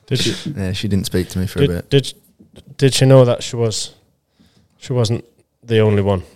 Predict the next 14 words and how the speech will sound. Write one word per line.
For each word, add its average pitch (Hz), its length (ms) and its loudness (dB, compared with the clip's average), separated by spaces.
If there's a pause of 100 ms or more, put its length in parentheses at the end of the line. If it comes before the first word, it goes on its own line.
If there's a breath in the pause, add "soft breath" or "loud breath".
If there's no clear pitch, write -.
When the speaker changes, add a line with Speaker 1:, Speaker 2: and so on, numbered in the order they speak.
(440)
Speaker 2:
Well, 117 160 -6
she, 95 300 -4
obviously 98 300 0
she - 140 0
did 101 140 2
after 95 240 0
the 101 80 -6
podcast 98 480 -2
had - 120 -10
come 87 140 -4
out, 101 220 -2
yeah. 110 220 -2 (1120 loud breath)
Never 101 180 -4
mind. 92 360 -6